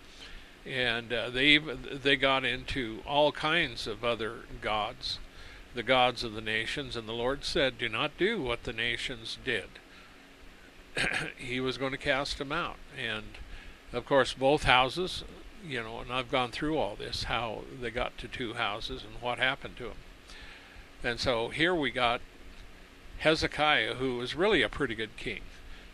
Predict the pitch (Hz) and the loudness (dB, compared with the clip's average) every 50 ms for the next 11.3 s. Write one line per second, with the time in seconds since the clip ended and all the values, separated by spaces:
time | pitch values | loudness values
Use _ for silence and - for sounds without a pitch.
0 | - - - - - - - - - - - - - 151 127 123 123 120 120 117 | -16 -18 -18 -18 -18 -18 -18 -20 -16 -16 -12 -8 -4 0 0 2 2 0 0 -2
1 | 117 113 - - - - - - - - - - - - - - - - - - | -6 -12 -16 -16 -16 -16 -16 -16 -16 -16 -18 -18 -18 -18 -18 -18 -18 -18 -20 -14
2 | - 143 135 151 170 185 190 185 180 147 - - 156 143 147 135 127 - 143 143 | 2 6 8 8 10 10 8 8 6 4 0 -2 -2 0 2 2 2 4 4 4
3 | 135 131 123 120 123 131 117 110 110 113 113 110 107 110 117 - - - - 139 | 4 2 -2 0 4 4 4 4 2 -2 0 2 2 2 2 0 -4 -6 -4 -4
4 | 131 117 131 120 120 - - - - 123 120 127 143 170 165 113 - - - - | -2 2 2 0 2 0 -2 -2 0 -2 -2 0 2 2 2 2 0 -2 -10 -12
5 | - - - - - - - - - - - - - - - - - - - - | -12 -12 -12 -12 -14 -14 -14 -18 -18 -16 -16 -16 -16 -16 -16 -16 -16 -14 -14 -14
6 | - - - - - - - - - - - - - - - - - - - - | -16 -16 -18 -18 -18 -18 -18 -20 -18 -16 -12 -12 -12 -12 -12 -16 -16 -14 -2 6
7 | 147 143 135 139 - - 147 147 151 - - - 185 202 247 277 254 208 151 135 | 6 6 6 6 -2 0 2 4 6 6 8 8 10 10 12 12 12 10 10 8
8 | 127 131 139 139 123 143 151 190 220 - - - 143 120 117 - - - - - | 4 4 4 4 6 6 8 8 6 6 4 2 2 2 2 0 -2 -2 -4 2
9 | - 151 160 156 - - 170 151 139 135 127 117 110 - - - - - - - | 4 4 4 6 4 0 0 2 2 2 2 0 -2 -4 -10 -14 -16 -16 -16 -16
10 | - - - - - - - - - 175 180 170 - - - - - - 131 120 | -16 -16 -16 -16 -18 -18 -10 2 6 8 8 8 8 4 -6 -8 -4 -2 -2 -2
11 | 113 110 113 110 - | -2 -2 -4 -6 -10